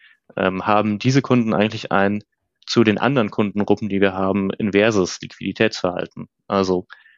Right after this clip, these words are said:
äh, wenn zur Monatsmitte zum Beispiel die Gewerbesteuer eingezogen wird, geht das ja vom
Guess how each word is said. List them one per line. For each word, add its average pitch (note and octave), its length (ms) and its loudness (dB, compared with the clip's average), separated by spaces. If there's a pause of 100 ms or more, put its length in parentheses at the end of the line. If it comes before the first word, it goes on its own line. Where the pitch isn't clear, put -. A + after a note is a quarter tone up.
(320)
äh, F#2 200 -2
wenn G2 420 0
zur G2 380 0
Monatsmitte A2+ 640 2
zum A2+ 160 -2
Beispiel G#2+ 260 0
die G2+ 80 -6
Gewerbesteuer A#2 540 2
eingezogen A#2+ 580 0
wird, B2 320 4 (920)
geht G#2 200 -2
das G#2 140 0
ja G2 120 4
vom A2 440 -2